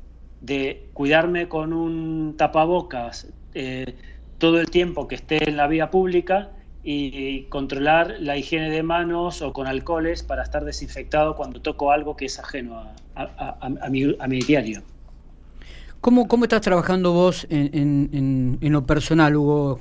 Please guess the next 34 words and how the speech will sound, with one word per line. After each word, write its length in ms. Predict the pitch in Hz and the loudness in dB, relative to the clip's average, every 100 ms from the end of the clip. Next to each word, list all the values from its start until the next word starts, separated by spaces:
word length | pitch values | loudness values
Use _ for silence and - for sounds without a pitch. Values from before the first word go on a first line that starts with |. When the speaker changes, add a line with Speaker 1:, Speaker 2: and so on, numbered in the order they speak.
| - | -4
Speaker 2:
¿Cómo 160 | 170 | -4
se 100 | 170 | 0
están 200 | 170 170 170 | 2 4 4
manejando 480 | 156 156 175 175 | 4 4 2 2
ustedes 300 | 151 180 160 | 0 0 2
los 120 | 143 123 | 2 2
médicos 580 | 190 165 131 135 123 - | 2 2 0 -4 -4 0
en 140 | 139 | 2
los 80 | 135 | 4
lugares, 520 | 135 151 143 139 - | 4 6 6 2 0
en 100 | 139 | -2
los 100 | 127 | 0
hospitales 720 | 139 123 131 170 196 180 143 | -2 -4 4 6 6 4 -2
o 40 | 139 | -4
en 40 | |
las 120 | 127 | -4
clínicas? 460 | 135 135 117 113 - - - - - - - - - - - - - - - - - - - - - | -2 0 0 -4 -8 -16 -20 -20 -20 -20 -20 -20 -20 -20 -20 -20 -20 -20 -20 -20 -20 -20 -20 -20 -10
Speaker 1:
Se 160 | - | -6
están 260 | 127 175 185 | 0 2 4
limitando 720 | 180 170 160 185 185 185 190 | 4 2 2 2 2 0 0
en 140 | - | -2
la 160 | 135 127 | -8 -6
mayor 320 | 135 127 160 | -8 -6 -6
medida 380 | 165 156 156 151 | -4 -4 -2 0
de 80 | 147 | 0
lo 120 | 135 | -2
posible 460 | 135 - 170 170 156 | -6 -2 -2 0 -4
todas 240 | 156 147 | 0 0
las 120 | 139 | -2
consultas 500 | - 131 - 151 147 | -6 -10 -6 -6 -6
que 100 | - | -8
puedan 240 | - 139 131 | -6 -6 -6
ser 180 | 151 | -8
presenciales. 840 | 139 131 123 117 - 120 104 - | -8 -8 -8 -10 -6 -6 -6 -14